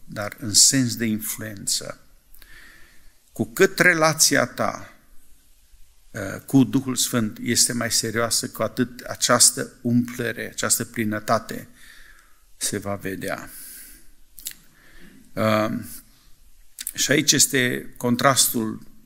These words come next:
pe care apostolul face în textul nostru. Sper că ați observat că în același verset, versetul, uh,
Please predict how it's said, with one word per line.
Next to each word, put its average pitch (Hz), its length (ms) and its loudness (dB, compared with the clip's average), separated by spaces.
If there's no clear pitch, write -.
pe 104 140 -8
care 117 280 2
apostolul 117 480 -2
face 117 680 0
în 113 260 2
textul - 440 0
nostru. 101 460 -4
Sper 120 340 -4
că - 100 -2
ați 110 180 2
observat 101 680 -2
că - 100 2
în 113 80 6
același 127 400 2
verset, - 840 -2
versetul, 107 720 2
uh, 104 360 -4